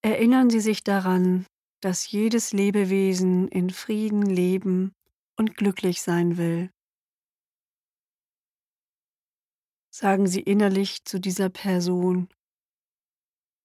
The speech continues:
„So wie alle Wesen glücklich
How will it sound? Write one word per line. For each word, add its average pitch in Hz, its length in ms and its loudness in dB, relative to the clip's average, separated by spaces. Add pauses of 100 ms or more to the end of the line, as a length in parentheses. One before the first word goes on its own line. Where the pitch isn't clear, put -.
(920)
„So 226 160 2
wie 233 140 2
alle 240 360 2
Wesen 220 440 2
glücklich 220 760 -4